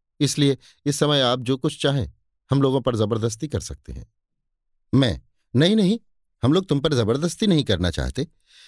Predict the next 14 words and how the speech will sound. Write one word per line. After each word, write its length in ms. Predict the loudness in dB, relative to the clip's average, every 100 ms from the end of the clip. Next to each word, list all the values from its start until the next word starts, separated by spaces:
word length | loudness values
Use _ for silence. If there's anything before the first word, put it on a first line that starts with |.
| _
बल्कि 220 | -2 0 0
तुम्हारी 280 | 2 0
खुशी 280 | 0 -2 0
और 140 | 0 2
हिफाजत 440 | 0 0 0 0
का 120 | -2
ख्याल 340 | 0 2 2 -2
रखकर 260 | -2 -2
अपना 240 | -2 -2 -2
काम 220 | 0 0
निकालना 400 | 0 -2 -2 -2
चाहते 320 | -2 -4 -4
हैं।" 240 | -10 -10 _ _ _ _ _ _ -2
पहला, 300 | -2 -2